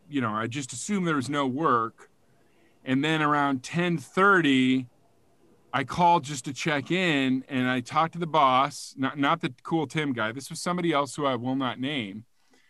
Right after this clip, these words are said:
But I was like, "Hey, I'm just calling to confirm, you know, there's, there's no work today."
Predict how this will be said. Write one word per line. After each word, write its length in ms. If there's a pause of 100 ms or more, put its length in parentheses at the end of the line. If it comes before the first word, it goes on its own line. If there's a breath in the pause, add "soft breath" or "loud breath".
(180)
But 80
I 40
was 100
like, 120
"Hey, 440 (280)
I'm 180
just 140
calling 260
to 40
confirm, 500
you 100
know, 180
there's, 200 (100)
there's 200
no 140
work 240
today." 360